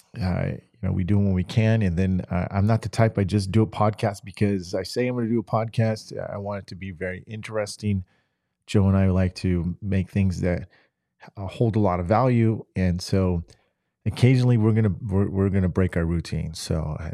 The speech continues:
thanks for sticking with us. Thanks for being a part of us and, uh, listening. So I'd like to go over, uh, some events that are coming up. Uh, probably a lot of you already know about these events, but we're gonna remind you as of now.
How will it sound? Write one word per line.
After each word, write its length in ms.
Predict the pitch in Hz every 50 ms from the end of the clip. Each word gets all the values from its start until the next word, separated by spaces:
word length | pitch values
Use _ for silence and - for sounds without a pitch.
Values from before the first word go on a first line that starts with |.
| - -
thanks 280 | - 110 104 101 -
for 100 | - 101
sticking 340 | - - - 104 - 101 95
with 200 | 92 98 - -
us. 120 | 95 -
Thanks 280 | - - 120 110 - -
for 180 | - 104 98 90
being 300 | - 113 113 120 107 98
a 60 | 87
part 280 | - - - 120 120 120
of 120 | 113 107
us 320 | 113 113 110 - - - - _ - -
and, 360 | 98 98 95 90 87 87 -
uh, 120 | 90 90 90
listening. 580 | 92 104 110 - - 117 113 113 110 113 113 - _ _ _ _ _ _ _ _ _ _ _ _ _ _ _ - - 139
So 220 | - - 120 107
I'd 120 | 110 101 107
like 160 | 117 113 -
to 80 | 117
go 280 | 98 110 110 104 98 107
over, 520 | 110 104 95 87 104 104 98 98 - -
uh, 220 | - 92 90 90 90
some 240 | - - 98 90 90
events 400 | 90 76 98 104 110 113 - -
that 100 | 117 104
are 60 | 104
coming 320 | - - 117 110 107 104
up. 180 | 107 107 104 _ _ _ _ _ _ _ _ _ _ _ _ _ -
Uh, 260 | 101 87 87 85 - - 104 107 92 -
probably 280 | - 110 104 101 101
a 80 | 95 90
lot 180 | 95 98 98
of 100 | 101 87
you 200 | 87 98 92 90
already 240 | 90 85 85 82 82
know 220 | 85 95 101 104 101
about 240 | 101 107 107 -
these 200 | - 107 95 90
events, 480 | 98 92 104 110 117 123 - - - -
but 120 | - 92 87
we're 100 | 90 92
gonna 300 | 80 80 92 87 78 - _ _ _ _ _ _ -
remind 520 | - 92 85 85 92 98 104 107 107 92
you 200 | 101 101 104 104 -
as 200 | - 95 87 85
of 140 | 92 85 80
now. 380 | 98 101 104 110 117 117 110